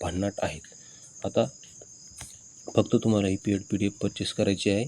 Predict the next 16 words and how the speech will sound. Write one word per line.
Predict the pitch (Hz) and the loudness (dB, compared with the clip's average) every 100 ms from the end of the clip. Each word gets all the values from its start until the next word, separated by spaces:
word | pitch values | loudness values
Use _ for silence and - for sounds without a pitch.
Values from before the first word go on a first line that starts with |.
| - | -4
आणि | 92 101 | -4 -2
अभ्यासाला | 101 90 95 - 95 | -2 -2 -4 -2 -2
सुरुवात | 90 95 95 - | -2 -2 -4 -2
करायची | 92 90 113 | -4 -2 -4
आहे. | - | -4
अगदी | 98 95 101 113 | -4 -4 2 4
रिझनेबल | 107 95 98 95 95 | 4 0 -2 0 0
दर | 92 90 | 0 -2
आपण | 87 95 | -2 -4
त्यासाठी | 95 90 - - | -4 -4 -6 -10
ठेवलेला | 87 92 92 92 | -4 -2 0 -2
आहे. | 107 - - - - - | -4 -6 -20 -20 -18 -2
तुमचा | 104 104 117 | 2 2 2
अभ्यास | 101 92 98 - | 0 0 -2 -2
मोबाईलमध्ये | 98 92 95 92 95 92 | 0 2 2 2 2 0
येतो, | 90 110 | -2 -4